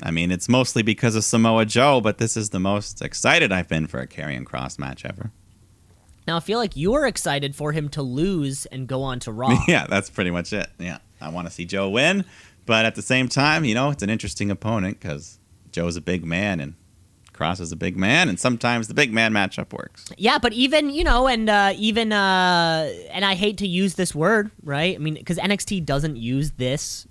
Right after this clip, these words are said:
Speaker 2: uh, the, the style of champions, but the transitional champion is something that you want the main roster a lot, right? Uh, or enough, you know?
Speaker 1: Yeah.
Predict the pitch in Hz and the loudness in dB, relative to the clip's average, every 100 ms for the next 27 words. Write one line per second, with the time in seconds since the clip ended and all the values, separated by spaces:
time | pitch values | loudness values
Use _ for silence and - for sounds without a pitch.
0 | - 69 67 64 87 - - 143 165 127 | -20 -20 -16 -16 -16 -20 -6 -4 -4 -4
1 | 156 - 151 143 127 117 131 127 156 180 | -4 -2 0 2 0 -4 -6 -4 -4 -2
2 | 214 - 156 147 160 - - 175 208 208 | -4 -4 -6 -4 -6 -8 -4 0 2 2
3 | 165 147 196 190 170 156 139 160 170 151 | 2 2 2 4 4 2 2 0 0 0
4 | 120 110 110 - - - - 202 415 269 | -2 -2 -6 -12 -20 -20 -8 -2 2 4
5 | 202 220 202 170 180 170 175 - 147 120 | 6 6 4 2 2 2 0 0 -2 0
6 | 135 117 - _ - - - - 127 160 | 2 0 -2 _ -20 -20 -20 -8 -2 0
7 | 185 156 - - 139 139 135 131 139 196 | 0 -2 -10 -12 -6 -4 -2 -4 -2 0
8 | 196 196 214 156 - - - - - - | 4 4 6 4 -2 -12 -14 -20 -20 -12
9 | - 175 185 190 - 113 90 | -6 0 2 0 0 0 0